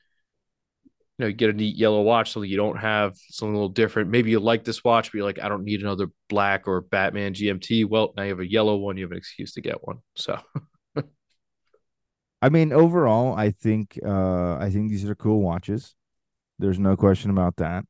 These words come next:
Speaker 2: Um, I like the yellow one a lot, uh, just because it is so distinctly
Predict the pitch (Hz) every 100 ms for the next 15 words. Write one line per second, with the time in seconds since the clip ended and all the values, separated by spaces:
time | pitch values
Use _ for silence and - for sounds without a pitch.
0 | _ - 95 92 90 90 87 90 90 -
1 | _ _ _ _ _ _ _ _ _ -
2 | 101 95 101 101 101 98 95 95 90 90
3 | 85 85 95 131 - _ _ _ _ _
4 | _ - 92 90 98 87 110 117 98 95
5 | 98 - 98 95 92 - 92 98 95 90